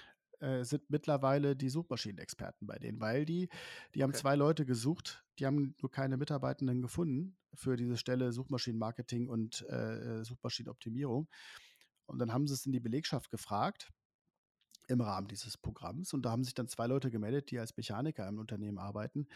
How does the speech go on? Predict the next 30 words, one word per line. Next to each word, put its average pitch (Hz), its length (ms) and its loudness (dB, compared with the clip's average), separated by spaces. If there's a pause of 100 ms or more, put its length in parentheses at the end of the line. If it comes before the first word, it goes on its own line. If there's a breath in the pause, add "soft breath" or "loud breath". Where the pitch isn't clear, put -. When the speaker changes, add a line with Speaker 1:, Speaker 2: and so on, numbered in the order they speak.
(460 loud breath)
Speaker 1:
die 123 60 -2
das 127 180 4
halt 127 140 4
für 135 100 0
den 135 100 2
Sportverein 120 640 2
machen. 90 260 -10 (760)
Speaker 2:
Mhm. 131 220 -12 (200)
Speaker 1:
So, 117 140 2
also, 120 320 -2 (140)
also 131 180 2
die 123 140 6
haben 160 200 8
im 156 140 4
Privaten 127 600 0 (360 loud breath)
Fähigkeiten, 156 840 2
die 143 120 0
sie 131 120 0
im 123 60 2
Unternehmen 127 400 2
nicht 135 180 0
einbringen. 117 540 0 (260)
So, 107 260 0
Speaker 2:
Ja. - 60 -4
Speaker 1:
und, 120 320 0
äh, 120 240 2
Speaker 2:
Mhm. 110 60 -2 (440 loud breath)
Speaker 1:
von 127 180 2
daher, 131 460 6
ähm, 123 340 0